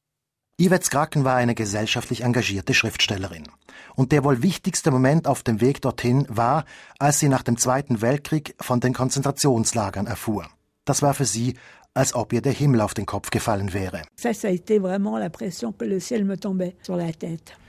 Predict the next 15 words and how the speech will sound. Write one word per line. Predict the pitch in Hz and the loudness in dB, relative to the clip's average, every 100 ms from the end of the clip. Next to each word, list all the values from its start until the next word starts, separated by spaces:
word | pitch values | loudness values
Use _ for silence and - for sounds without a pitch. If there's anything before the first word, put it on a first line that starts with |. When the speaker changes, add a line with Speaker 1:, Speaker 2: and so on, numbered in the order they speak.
| _ _ _ _ | _ _ _ _
Speaker 1:
Aus | - 131 | -2 0
diesem | 175 180 143 | 0 -2 0
Urschock | 175 - 123 120 | 0 2 0 0
heraus | 107 110 127 | 2 2 2
entstanden | 131 - 123 113 110 | -2 0 0 0 -2
gleich | 107 120 - | 0 0 0
mehrere | 107 110 110 113 120 | 2 2 2 2 2
Romane. | 127 117 104 87 82 - _ | 2 2 0 -2 -8 -16 _
Unter | 131 131 | 0 2
anderem | 127 143 147 127 | 2 2 2 2
Matthias | 120 - 113 - | 0 -2 -4 -2
Berg, | 113 131 160 - - - - | 2 2 2 -8 -16 -20 -4
eine | 120 117 | 0 0
erschütternde | 120 110 - 143 147 139 | 0 -2 0 0 0 -2
Geschichte, | - - 143 - - 143 | -2 -2 -2 -2 0 0